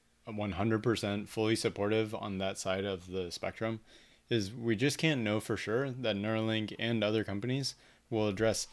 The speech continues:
absolutely everything they need to. Now that I've stated my personal opinion, I should probably talk about other problems for balance. But I think that'd feed the <laughs> polarization further, and the negativity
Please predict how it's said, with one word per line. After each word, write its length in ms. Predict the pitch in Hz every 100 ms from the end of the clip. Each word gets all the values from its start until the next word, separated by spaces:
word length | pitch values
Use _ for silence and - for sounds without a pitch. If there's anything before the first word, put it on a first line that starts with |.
| - -
absolutely 920 | 113 113 - 127 120 113 110 107 98
everything 480 | 107 101 98 101 95
they 100 | 90
need 220 | 87 85
to. 220 | - 104 - - _ _ _ _ _ - _ -
Now 140 | 117
that 100 | 151
I've 140 | 180 135
stated 280 | 135 127 120
my 140 | 98
personal 380 | - 104 117 113
opinion, 460 | 104 90 87 87 - - -
I 140 | 110
should 180 | - 101
probably 300 | 120 139 143
talk 280 | 117 113 -
about 480 | 117 101 101 98 -
other 200 | 113 117
problems 420 | 101 101 98 98
for 180 | - 95
balance. 440 | 85 82 85 - - _ _ _ _ _ _ _
But 280 | 175 180 170 -
I 140 | 151
think 340 | 139 175 160 131
that'd 300 | 131 127 120
feed 280 | 135 127
the 120 | 107 113
<laughs> 0 |
polarization 800 | 107 120 113 113 104 107 110 101
further, 480 | 180 160 160 147 - -
and 420 | 120 117 113 104 - - - -
the 80 | 127
negativity 880 | 117 131 165 98 104 113 139 143